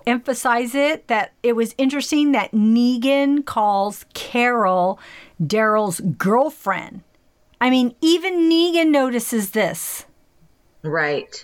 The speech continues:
Speaker 1: You know, he says, "Why did your girlfriend let me out of that cell?" I'm like, "Girlfriend?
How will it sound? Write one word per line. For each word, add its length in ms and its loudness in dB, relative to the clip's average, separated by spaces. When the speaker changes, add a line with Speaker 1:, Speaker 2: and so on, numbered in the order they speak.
Speaker 1:
You 160 2
know, 360 2
he 140 -2
says, 260 -2
"Why 500 2
did 260 -4
your 120 0
girlfriend 560 -2
let 180 -2
me 160 -2
out 200 0
of 100 -6
that 240 -2
cell?" 440 -4
I'm 180 0
like, 320 0
"Girlfriend? 960 -4